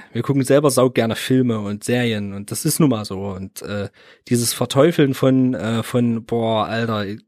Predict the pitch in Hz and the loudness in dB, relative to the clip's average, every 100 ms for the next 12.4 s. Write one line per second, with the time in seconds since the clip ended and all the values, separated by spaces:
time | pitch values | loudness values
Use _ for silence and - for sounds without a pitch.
0 | - - - 135 131 110 131 143 - 135 | -20 -10 -4 -2 0 -2 -2 -4 -2 0
1 | 131 131 143 175 139 135 120 131 127 135 | 2 4 4 2 2 2 4 4 2 0
2 | - 110 127 123 160 160 113 92 92 90 | -4 -4 -2 0 0 0 -2 -6 -8 -12
3 | _ _ _ _ - _ - 117 113 120 | _ _ _ _ -20 _ -10 -6 -6 -2
4 | - - - 156 120 - 110 160 139 110 | -2 0 2 0 0 -2 0 0 0 -4
5 | - - _ 123 147 151 110 - _ 110 | -10 -20 _ 4 6 6 0 -6 _ 0
6 | 196 202 139 151 160 - 131 113 - 131 | 2 2 0 2 2 0 -2 -6 -2 0
7 | 120 113 _ _ _ _ - - 156 - | 0 -6 _ _ _ _ -6 -2 -2 -4
8 | - 98 92 - _ 110 95 - _ _ | -8 -10 -12 -18 _ -8 -8 -10 _ _
9 | - - _ _ 123 - - 160 117 127 | -20 -20 _ _ -2 2 4 4 4 2
10 | 139 143 156 120 127 - 90 104 104 107 | 2 2 0 2 0 -2 -6 -6 -4 -6
11 | - 107 104 104 110 - 107 107 - 107 | -4 -4 -4 -4 -6 -2 -2 -2 -2 -4
12 | 104 104 104 104 | -2 0 0 -2